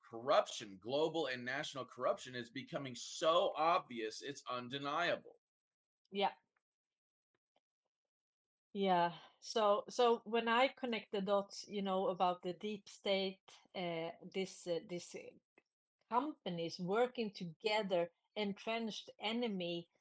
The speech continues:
Speaker 2: you know, working together, and they meet, you know, in the Bilderberg m-, meeting, you know, the World Economic Forum, all of this, a-, and it, it's behind closed doors.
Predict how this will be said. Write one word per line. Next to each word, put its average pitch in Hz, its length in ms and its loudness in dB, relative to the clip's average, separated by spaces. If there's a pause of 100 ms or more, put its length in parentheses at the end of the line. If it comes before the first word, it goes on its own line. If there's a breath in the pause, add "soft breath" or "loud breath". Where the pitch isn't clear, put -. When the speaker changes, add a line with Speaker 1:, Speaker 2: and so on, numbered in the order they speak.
(180)
Speaker 2:
you 196 100 -2
know, 185 300 0 (280)
working 240 460 4
together, 190 640 2 (240)
and 196 160 0
they 220 160 2
meet, 214 400 -4 (120)
you 202 160 -4
know, 180 200 2
in 180 120 -2
the 175 80 -2
Bilderberg 208 640 -2
m-, 196 140 -12
meeting, 214 640 -4
you 190 140 -4
know, 180 340 -4 (160)
the 175 120 0
World 202 220 0
Economic 202 420 -6
Forum, 202 500 -2
all 262 180 4
of 208 140 0
this, 185 280 -4 (520)
a-, - 220 -8
and 220 160 0
it, 226 100 -4 (160)
it's 220 180 -6
behind 254 420 0
closed 208 540 -4
doors. 175 560 2